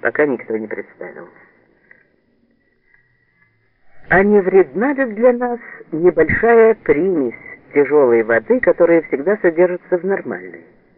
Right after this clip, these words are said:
Видимо, нет. В небольших количествах она полезна, так как усиливает жизненно важные процессы. Зато в больших замедляет их.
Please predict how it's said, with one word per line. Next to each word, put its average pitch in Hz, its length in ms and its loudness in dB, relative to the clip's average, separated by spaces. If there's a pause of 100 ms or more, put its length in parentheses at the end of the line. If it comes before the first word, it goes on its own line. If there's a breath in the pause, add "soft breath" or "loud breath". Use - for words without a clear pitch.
(960)
Видимо, 160 380 -2
нет. 104 220 -8 (760 loud breath)
В 120 100 -8
небольших 190 560 2
количествах 170 800 -4
она 208 460 0
полезна, 196 600 0 (840)
так 147 140 0
как 156 260 -2
усиливает 214 800 0
жизненно 190 580 -2
важные 185 420 -2
процессы. - 640 -12 (920)
Зато 127 420 0
в 110 200 -14
больших - 720 -2 (640)
замедляет 110 680 -4
их. - 380 -20